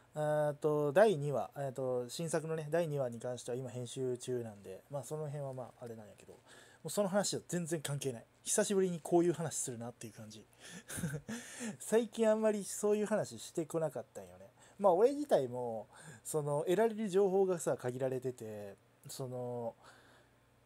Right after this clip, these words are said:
分かってないのに批判すんのってダサいなって思ってたから、あんまり言わなかったよ、その件について。あの、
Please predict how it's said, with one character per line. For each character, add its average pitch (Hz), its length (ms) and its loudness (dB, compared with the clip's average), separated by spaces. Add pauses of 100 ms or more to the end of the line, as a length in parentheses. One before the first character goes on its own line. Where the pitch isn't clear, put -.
(140)
分 220 120 2
か 302 100 4
っ 294 80 4
て - 180 0
な 139 140 2
い 151 60 -2
の 139 100 -4
に 113 400 -8
批 - 160 -10
判 151 260 -2
す - 240 -6
ん 147 140 -4
の 123 60 -8
っ 110 40 -12 (200)
て 131 80 -8
ダ 139 160 0
サ 156 120 2
い 113 60 -2
な 104 120 -8
っ - 20 -10
て - 160 -16
思 110 160 -12
っ - 20 -14
て - 200 -16
た 107 80 -14
か 98 120 -14
ら、 123 160 -4
あ - 20 2
ん 214 140 -2
ま 226 80 4
り 175 100 -2
言 156 140 0
わ 214 80 4
な 220 80 0
か 131 80 -2
っ - 100 -4
た - 80 -20
よ、 101 60 -16
そ - 160 -10
の 123 80 -10
件 117 180 -10
に 104 80 -16
つ - 140 -16
い 98 60 -18
て。 - 180 -18 (460)
あ 151 120 0
の、 139 440 -2